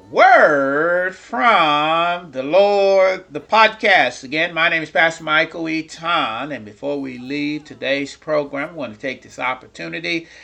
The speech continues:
to let you know the greatest story ever told. The Bible says that God so loved the world that he gave his only begotten Son, that whosoever believes in him shall not perish,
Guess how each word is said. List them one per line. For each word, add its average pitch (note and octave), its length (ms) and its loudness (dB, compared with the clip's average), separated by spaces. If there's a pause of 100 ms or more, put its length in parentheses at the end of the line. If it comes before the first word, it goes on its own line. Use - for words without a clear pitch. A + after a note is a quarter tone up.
(720)
to C3+ 140 -10
let A3+ 400 -2
you A3 120 -4
know G#3 220 0
the G3+ 60 -8
greatest G3 420 0
story F#3 460 2
ever D#3+ 180 -2
told. A#2+ 400 -6
The G#2 60 -18
Bible C3 460 -2
says C#3+ 420 -6
that A2+ 180 -20
God D#3 280 0
so D#3+ 260 -8
loved D#3+ 280 -4
the C3 60 -18
world D#3 440 0
that C3 100 -10
he B2+ 60 -14
gave D3 340 -2
his C#3 180 -10
only D#3+ 240 -4
begotten C#3+ 480 -4
Son, D3 320 -8
that - 140 -14
whosoever C#3+ 600 -6
believes C3+ 560 -8
in G#2 200 -20
him D3+ 320 -6
shall G#2 240 -14
not F#2+ 320 -16
perish, F3+ 680 0